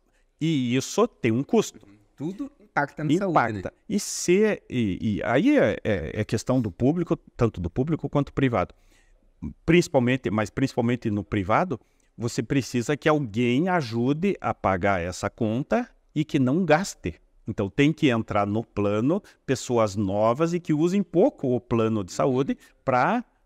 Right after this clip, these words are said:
Speaker 2: Senão a conta não
Speaker 1: pra equilibrar aqueles que usam um pouco mais, a conta não fecha. Como você tá tendo uma maior, as pessoas tão ganhando mais idade, tão amadurecendo, tão envelhecendo, os planos tão ficando com uma base muito grande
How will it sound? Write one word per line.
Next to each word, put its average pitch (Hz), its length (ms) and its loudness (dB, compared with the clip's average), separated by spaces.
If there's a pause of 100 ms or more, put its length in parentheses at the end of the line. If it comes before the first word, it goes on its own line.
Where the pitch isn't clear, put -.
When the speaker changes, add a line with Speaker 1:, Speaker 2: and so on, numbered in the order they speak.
Speaker 2:
Senão 98 300 -12
a 107 60 -12
conta 107 280 -10
não 98 100 -10
Speaker 1:
pra 123 160 0
equilibrar 175 760 0
aqueles 151 500 0
que - 160 -2
usam 160 460 0
um 175 40 -2
pouco - 260 -4
mais, 170 220 0
a 123 60 0
conta 120 260 -2
não 147 140 -2
fecha. 151 340 -2 (380)
Como 175 220 4
você 139 260 -2
tá 113 160 -2
tendo 110 360 0
uma 104 280 -2
maior, 101 720 0 (760)
as - 80 -12
pessoas 101 360 0
tão 101 140 -2
ganhando 98 320 0
mais 92 260 -2
idade, 101 440 2
tão 95 300 -4 (100)
amadurecendo, 90 840 -2
tão 92 180 -2
envelhecendo, 90 600 0 (380)
os - 160 -6
planos 113 340 0
tão 139 120 -2
ficando 123 540 0
com 135 140 -4
uma 120 240 0
base 110 500 0
muito 135 840 -2
grande 139 600 2